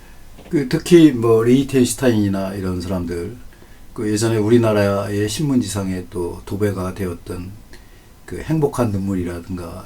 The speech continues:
이런 걸 보면은 만화를 그렸던 거를 주제로 해가지고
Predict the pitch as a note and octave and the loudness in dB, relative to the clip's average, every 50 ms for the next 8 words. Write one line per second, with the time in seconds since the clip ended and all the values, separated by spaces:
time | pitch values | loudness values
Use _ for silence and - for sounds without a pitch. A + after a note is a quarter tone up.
0 | - - C#3+ B2 B2 C3 B2 B2 C3 B2 A#2+ B2 C#3 D#3 D#3+ D#3+ - - C#3+ B2 | -14 -4 -2 -2 0 2 0 0 0 0 2 2 0 0 -2 -8 -12 -6 0 2
1 | A2+ A#2 C3 C#3+ C#3+ C#3+ C#3 C#3 C3+ B2+ C3 C3+ C3+ C#3 C#3 C3+ - - - - | 4 4 4 4 2 2 2 2 2 2 0 0 -2 -2 -4 -8 -14 -18 -20 -20
2 | - - - - - - - - - - - A#2+ B2+ B2+ B2 - C3 B2 A#2+ A#2 | -20 -20 -20 -20 -20 -20 -20 -20 -20 -6 0 2 2 2 2 2 2 2 2 2
3 | A2+ A#2 A#2 A2+ - B2 - B2+ A#2+ G2+ G#2 A2 D3 D3 B2+ G#2 F#2+ F#2 F2 E2+ | 2 0 -4 -4 -4 -2 0 2 2 2 2 0 0 0 -2 -2 -4 -6 -6 -4
4 | F2+ E2+ F2 F#2 F#2+ F2 D2+ C2+ | -4 -2 -2 -2 -4 -4 -6 -8